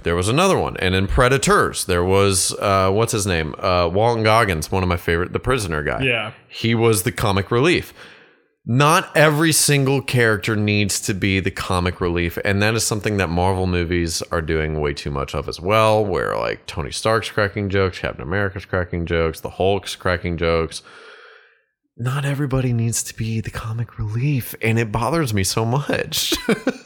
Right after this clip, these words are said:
Speaker 2: But then it got, no one needs to be comic, because if everyone's the comic relief, then no one's the comic book
Speaker 1: Yeah,
Speaker 2: relief.
Speaker 1: exactly.
Speaker 2: Yeah.
Speaker 1: Exactly.
Speaker 2: Then it's like the endless paradox. If
Speaker 1: Yeah.
Speaker 2: everyone's good at something, then no one's good at something.
Speaker 1: Exactly.
Speaker 2: Um,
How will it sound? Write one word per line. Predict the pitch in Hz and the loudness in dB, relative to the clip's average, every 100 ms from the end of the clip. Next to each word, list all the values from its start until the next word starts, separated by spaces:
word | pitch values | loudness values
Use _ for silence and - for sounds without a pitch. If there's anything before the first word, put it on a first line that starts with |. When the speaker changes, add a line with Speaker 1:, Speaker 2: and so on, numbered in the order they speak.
| 285 - 311 165 - - - - - - | -6 -4 -8 -8 -20 -20 -20 -12 -8 -4
Speaker 2:
But | 147 147 | -4 0
then | 156 156 143 131 - _ | 0 0 -2 -8 -14 _
it | 151 143 | -8 -2
got, | 143 127 185 | -2 -4 -4
no | 175 202 | 0 0
one | 214 | 0
needs | 165 143 | -2 -4
to | 139 | -6
be | 123 | -6
comic, | 131 120 | -6 -6
because | 151 151 | -4 -4
if | 139 127 | -4 -6
everyone's | 123 135 127 120 | -2 -2 -2 -6
the | |
comic | - 117 110 - | -8 -8 -8 -10
relief, | 104 107 | -10 -10
then | 107 | -6
no | 117 139 | -2 -2
one's | 107 | -4
the | - | -10
comic | 104 101 - _ 135 | -14 -16 -18 _ -16
book | 113 101 | -14 -6
Speaker 1:
Yeah, | 147 | -2
Speaker 2:
relief. | 143 | 0
Speaker 1:
exactly. | 117 123 131 76 - _ | 0 0 0 -2 -8 _
Speaker 2:
Yeah. | 127 104 - | -12 -10 -6
Speaker 1:
Exactly. | 95 104 92 67 - - _ | 0 0 0 -4 -8 -18 _
Speaker 2:
Then | - 131 117 | -6 -6 -6
it's | 117 - | -10 -10
like | 117 113 | -10 -10
the | 117 | -12
endless | 110 104 | -14 -14
paradox. | - 104 98 101 - - | -14 -16 -16 -18 -18 -14
If | 123 92 | -6 -2
Speaker 1:
Yeah. | 202 | -2
Speaker 2:
everyone's | 147 117 | -2 -6
good | 117 | -10
at | 107 | -10
something, | 113 120 | -12 -14
then | 117 117 | -10 -8
no | 143 | -8
one's | 113 | -8
good | 110 | -14
at | 101 | -14
something. | 110 101 104 - - | -16 -18 -18 -18 -8
Speaker 1:
Exactly. | 95 92 101 92 71 - - | -6 -2 -2 -2 -6 -10 -10
Speaker 2:
Um, | 123 117 107 101 | -4 -4 -4 -10